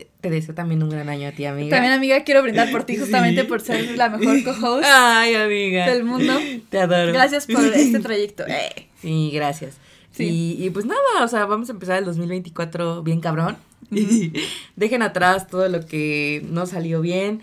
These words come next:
Speaker 1: lo que les hizo daño, es un nuevo comienzo, vamos con todo, eh, y sí, pues nada.
Speaker 2: Pues ahora sí, salud.
Speaker 1: ¡Salud!
Speaker 2: Salud, salud, salud.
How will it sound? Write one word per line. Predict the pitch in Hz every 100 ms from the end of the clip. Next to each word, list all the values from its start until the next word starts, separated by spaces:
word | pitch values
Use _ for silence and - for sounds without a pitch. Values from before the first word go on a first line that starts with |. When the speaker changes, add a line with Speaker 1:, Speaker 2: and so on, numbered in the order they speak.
| - - -
Speaker 1:
lo | 156
que |
les | 151 165
hizo | 170 165
daño, | 170 190 196 208 196 -
es | 131 160 160
un | 170
nuevo | 165
comienzo, | 160 165 185 202 202 202 202 - - - _
vamos | 160 165
con | 160 156
todo, | 180 185 190 196 220 - _ _ _ _ 160
eh, | 151 147 143 143 147
y | 156
sí, | 170 180 _ _
pues | 156 160
nada. | 160 - - -
Speaker 2:
Pues | 240
ahora | 240 262
sí, | 320
salud. | 254 240 302 466 -
Speaker 1:
¡Salud! | 214 240
Speaker 2:
Salud, | 240 262
salud, | 480 269 262
salud. | 269 262